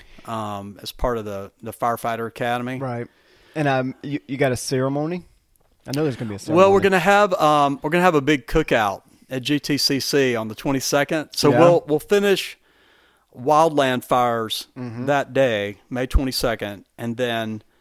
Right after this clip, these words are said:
Speaker 1: um, the new chief who took over at G T C C,
Speaker 2: Mm-hmm.
Speaker 1: uh, Chris Langham, uh, he used to be the chief in Kernersville. He's gonna drive back from a conference somewhere in Charlotte or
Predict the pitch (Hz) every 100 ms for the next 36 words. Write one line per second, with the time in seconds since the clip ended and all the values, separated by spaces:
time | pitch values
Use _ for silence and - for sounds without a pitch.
0 | _ _ _ - 117 110 107 113 151 151
1 | - 175 160 127 - - - - _ _
2 | 127 - 160 139 139 131 120 113 110 123
3 | 117 110 - 143 135 135 - 135 - 151
4 | 147 143 139 113 123 113 - 151 - 131
5 | 127 143 143 143 - - - - _ _
6 | _ 123 117 113 117 127 - 113 113 104
7 | - 131 110 104 101 - 135 120 - 110
8 | 101 95 147 151 - 120 104 - - 117
9 | 131 143 151 120 127 135 135 - 123 104
10 | - 143 147 139 110 104 - - 135 120
11 | 104 95 - 127 127 113 104